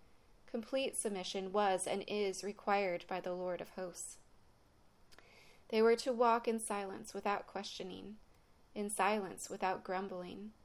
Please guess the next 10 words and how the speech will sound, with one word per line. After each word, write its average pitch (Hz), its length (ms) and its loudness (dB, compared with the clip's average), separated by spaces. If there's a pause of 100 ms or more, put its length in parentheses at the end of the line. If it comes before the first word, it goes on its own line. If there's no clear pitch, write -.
(440)
in 196 160 -4
silence 202 600 0
without 202 320 0
responding 208 720 -2
to 220 100 -10
the 190 100 -8
taunts - 460 -6
of 175 100 -8
their 175 160 -6
adversaries, 185 920 -8